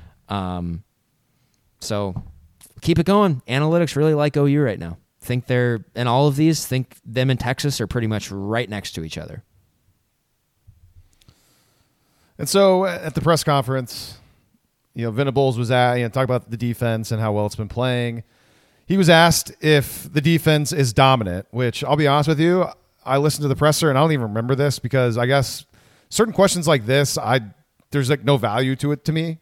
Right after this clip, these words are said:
Speaker 2: because, like, what's he gonna say? I, I could just, like, so he said it's not close, but of course it's not close. Like, there's a long way to go. So I don't even remember what he said <laughs> to answer this question 'cause it's kind of like, I don't know. I, it's something that I would never ask. That's just not, but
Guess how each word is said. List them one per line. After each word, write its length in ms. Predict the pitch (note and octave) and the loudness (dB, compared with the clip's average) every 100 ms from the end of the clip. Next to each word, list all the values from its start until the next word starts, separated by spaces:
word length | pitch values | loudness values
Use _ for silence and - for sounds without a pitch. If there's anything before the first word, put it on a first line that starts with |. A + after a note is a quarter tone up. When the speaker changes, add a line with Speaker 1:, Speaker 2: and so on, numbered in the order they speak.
| - | -10
Speaker 2:
because, 340 | A2+ B2 F#2+ | -4 -4 -4
like, 120 | A#2+ - | -8 -6
what's 160 | C#3 | -4
he 80 | B2+ | -2
gonna 160 | A#2+ G2+ | -2 -2
say? 320 | - F#2 C2 | -4 -4 -4
I, 160 | E2+ | -6
I 40 | F2 | -6
could 180 | - G2+ | -8 -10
just, 260 | G#2+ - - _ _ _ _ _ F#3+ _ | -10 -12 -18 _ _ _ _ _ -20 _
like, 220 | - - _ _ _ _ _ _ | -20 -20 _ _ _ _ _ _
so 220 | - C#3 | 0 2
he 80 | D3+ | 4
said 160 | F3+ | 2
it's 120 | D3+ B2 | 2 2
not 200 | B2+ - | 0 0
close, 520 | D#3 F#3+ A2 A#2 - | 4 6 6 2 -2
but 160 | D#3+ | -6
of 120 | F3+ C#3+ | -6 -2
course 160 | A#3 | -2
it's 80 | C#3 | -2
not 120 | F2+ | -6
close. 440 | - D3+ A#2+ A2+ B2 | -2 0 2 0 -2
Like, 140 | G#2+ | -2
there's 260 | C3 G#2+ - _ - | -4 -6 -12 _ -2
a 40 | |
long 160 | C#3+ C#3 | 0 0
way 80 | |
to 80 | A2 | 0
go. 360 | G2 E3 G2 G2+ - _ _ _ _ | 4 4 4 -2 -10 _ _ _ _
So 320 | - D#3 C#3 | 4 6 6
I 60 | C3+ | 6
don't 120 | G3+ | 4
even 140 | F3+ | 4
remember 280 | C3+ C3 C#3 | 2 0 2
what 120 | C3 | 0
he 40 | A2 | 0
said 480 | - B2+ F#2+ E2+ C3 - - | 2 2 2 -2 -6 -6 -18
<laughs> 220 | - - | -20 -16
to 140 | - G3+ | -4 2
answer 240 | F#3+ - | 2 4
this 160 | D#3 C#3 | 0 0
question 400 | D#3 D#3 - B2+ | 2 2 0 -2
'cause 100 | C3+ | -4
it's 100 | A#2 | -2
kind 120 | C3 | 0
of 60 | |
like, 120 | A#2 - - - _ _ _ | 0 -2 -8 -20 _ _ _
I 100 | - | -2
don't 80 | A#2+ | 0
know. 80 | A2 | 2
I, 140 | C#3+ - | 0 0
it's 100 | D#3 | 2
something 180 | G3+ | 4
that 140 | F3+ C#3+ | 4 6
I 20 | |
would 140 | D3+ | 6
never 180 | D3 B2+ | 4 4
ask. 480 | A#2+ B2+ D#3+ - - | 4 2 0 -4 -8
That's 140 | B2 A2+ | -6 -6
just 140 | A2 - - | -8 -10 -2
not, 340 | B2+ B2 - | 0 0 0
but 260 | C3+ A2+ | -2 -2